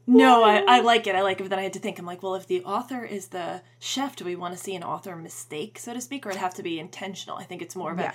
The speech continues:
Speaker 2: it's an
Speaker 1: "It looks like
Speaker 2: intentional
Speaker 1: this
Speaker 2: mistake.
Speaker 1: plot, this plot <laughs> isn't," I can't do it now. I
Speaker 2: Yeah.
Speaker 1: can't not say plot. It's all, totally accidental, but it looks like this plot isn't boiling, but
Speaker 2: Yeah.
Speaker 1: really, and so we're like, "Did she forget to turn on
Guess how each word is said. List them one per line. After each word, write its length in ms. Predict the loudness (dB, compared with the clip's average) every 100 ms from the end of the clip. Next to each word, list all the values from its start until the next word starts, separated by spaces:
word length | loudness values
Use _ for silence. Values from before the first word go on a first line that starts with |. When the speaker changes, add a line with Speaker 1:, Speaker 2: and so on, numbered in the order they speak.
| -2
Speaker 2:
it's 140 | 2 4
an 80 | 4
Speaker 1:
"It 40 |
looks 360 | 2 2 2 2
like 200 | 2 2
Speaker 2:
intentional 60 |
Speaker 1:
this 100 | -2 -4
Speaker 2:
mistake. 120 | -2
Speaker 1:
plot, 340 | 2 2 0 _
this 280 | -2 -2 -2 -14
plot 460 | -10 -2 0 0 -2
<laughs> 40 |
isn't," 280 | -2 4 4
I 100 | 2
can't 260 | -4 -6 -4
do 140 | -2
it 60 | 0
now. 100 | 0
I 40 |
Speaker 2:
Yeah. 60 | 2
Speaker 1:
can't 240 | 2 2
not 300 | 4 4 2
say 140 | -4 -8
plot. 260 | -4 -4
It's 100 | -4
all, 180 | -2 -2
totally 320 | -2 -2 0
accidental, 520 | 0 -4 -8 -8 -10
but 220 | -8 -10 -2 -2 -2 -14 -20 -20 _ _ -6
it 140 | -2
looks 220 | -2 -2
like 180 | -2 -2
this 160 | -4 -8
plot 420 | -4 2 2 2
isn't 320 | -2 -2 -6 -4
boiling, 680 | -4 -2 -4 -6 -8 -12 -2
but 160 | 0
Speaker 2:
Yeah. 340 | 2 2 4 4
Speaker 1:
really, 400 | 4 2 -2 -2
and 160 | -2 0
so 80 | 0
we're 100 | 2
like, 220 | 2 2
"Did 160 | 0 0
she 180 | -4
forget 380 | -4 -4 -4 -6
to 80 | -8
turn 320 | -8 -8 -4
on 440 | -2 -2 -4 -8